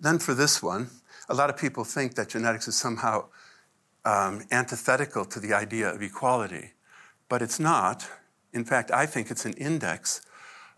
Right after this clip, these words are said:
of equality of opportunity. So if you get rid of environmental sources of inequality, like wealth, privilege, access, you're still left with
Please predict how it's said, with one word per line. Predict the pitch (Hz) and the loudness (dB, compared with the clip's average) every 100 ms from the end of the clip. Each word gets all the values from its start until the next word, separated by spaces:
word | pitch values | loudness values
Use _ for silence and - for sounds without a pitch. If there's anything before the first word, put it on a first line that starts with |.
| - | 2
of | 110 104 - | 2 2 -4
equality | 104 - 110 107 | -8 2 2 2
of | 104 | 2
opportunity. | 101 101 - 117 92 71 64 - _ _ - - _ | 0 0 -8 -6 -6 -8 -12 -14 _ _ -20 -20 _
So | - 131 120 120 | 2 4 2 4
if | 196 196 - - - | 4 4 -10 -20 -4
you | 156 | 0
get | 170 160 | 2 2
rid | 147 175 190 | 4 6 6
of | 120 113 135 | 6 2 -2
environmental | 120 131 160 165 151 127 | 0 2 4 4 2 0
sources | - 147 147 147 113 107 - - | 0 0 0 -2 -4 -4 -6 -4
of | 113 | -2
inequality, | 113 123 113 - 135 123 95 85 | 0 -2 -4 0 4 4 2 -4
like | 95 98 95 | -6 -8 -6
wealth, | 95 104 104 - | -2 -2 -2 -6
privilege, | 110 104 98 - | -8 -6 -6 -4
access, | 107 120 - - 67 - - - - - | -2 0 -2 -4 -6 -10 -10 -16 -18 -6
you're | 120 | -2
still | - 180 156 | 2 4 2
left | 135 151 156 - | 4 2 2 -4
with | 98 98 - | -6 -6 -6